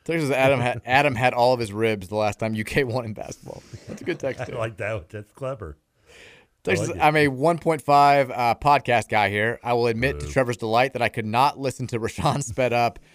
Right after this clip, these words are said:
Speaker 1: The brain would just not process that. I don't know what that says about you guys, but facts is facts."
Speaker 2: There was a, there was something I was ranting on yesterday. I don't even remember what. And I paused. I was like, "Now I'm gonna slow down for you s-, podcast skimmers over
Speaker 1: <laughs>
Speaker 2: here." And I do it at one point five. I start talking slowly for some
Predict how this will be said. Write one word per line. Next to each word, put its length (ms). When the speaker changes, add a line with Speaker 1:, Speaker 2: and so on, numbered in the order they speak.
Speaker 1:
The 120
brain 300
would 120
just 220
not 180
process 380
that. 320
I 80
don't 120
know 120
what 140
that 140
says 220
about 220
you 140
guys, 300
but 160
facts 320
is 80
facts." 440
Speaker 2:
There 100
was 140
a, 20
there 120
was 120
something 320
I 60
was 140
ranting 380
on 100
yesterday. 320
I 20
don't 100
even 80
remember 260
what. 420
And 120
I 40
paused. 360
I 20
was 100
like, 140
"Now 160
I'm 60
gonna 160
slow 260
down 240
for 80
you 140
s-, 240
podcast 500
skimmers 360
over 220
Speaker 1:
<laughs> 40
Speaker 2:
here." 280
And 160
I 60
do 240
it 80
at 100
one 260
point 300
five. 220
I 80
start 280
talking 320
slowly 560
for 140
some 220